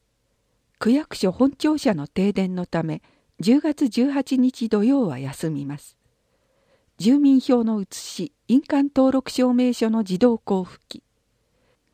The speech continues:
本庁舎、第一分庁舎、地域センター、特別出張所等区民施設一階の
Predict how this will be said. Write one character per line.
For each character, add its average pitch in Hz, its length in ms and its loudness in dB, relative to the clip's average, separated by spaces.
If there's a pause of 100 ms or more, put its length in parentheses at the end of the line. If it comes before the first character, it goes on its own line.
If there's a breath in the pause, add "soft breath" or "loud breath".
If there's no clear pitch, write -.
(180)
本 269 260 4
庁 220 240 2
舎、 151 260 -4 (160)
第 214 200 0
一 254 200 2
分 240 200 4
庁 208 260 0
舎、 - 280 -8 (160)
地 220 160 2
域 - 160 -4
セ 208 200 0
ン 165 80 -4 (100)
タ - 80 -6
ー、 113 160 -10 (380)
特 233 240 -2
別 269 320 -2
出 - 260 -12
張 214 240 -2
所 196 200 -4
等 - 440 -2
区 185 100 -2
民 247 200 4
施 - 140 -10
設 - 280 -6
一 - 140 -14 (180)
階 139 240 -8 (420)
の 185 180 -2